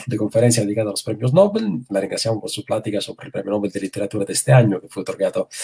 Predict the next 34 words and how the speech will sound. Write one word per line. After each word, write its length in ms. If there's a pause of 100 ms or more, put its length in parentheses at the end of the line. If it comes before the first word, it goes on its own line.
(300)
a 60
la 100
poeta 260
americana 760
Louise 260
Gluck. 380 (380)
Muchísimas 400
gracias 600
y 200 (360)
damos 360
citas 400
al, 440
en 120
unos 180
minutos 360
para 180
la 80
segunda 340
sesión 460
del 120
día 120
de 120
hoy. 240 (320)
Escucharemos 480
la 100
plática 520
relativa 320
al 80
Premio 240
Nobel 340
de 80
Fisiología 440
y 20
Medicina. 520